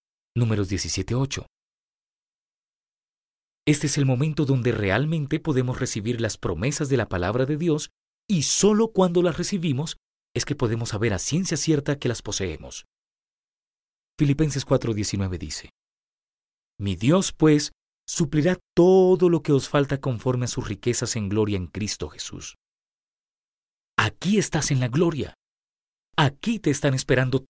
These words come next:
todas las riquezas del cielo. Comienza a dar gracias a Dios porque estas tres cosas ya no están exactamente frente a nosotros,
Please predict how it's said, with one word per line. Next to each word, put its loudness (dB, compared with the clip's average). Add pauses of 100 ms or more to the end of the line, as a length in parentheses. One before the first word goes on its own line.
todas 4
las -4
riquezas -4
del -8
cielo. -8 (1600)
Comienza 2
a 4
dar 2
gracias -2
a 0
Dios 0
porque 0
estas -4
tres 2
cosas 0 (380)
ya 4
no 0
están 0
exactamente -2
frente -6
a -2
nosotros, -4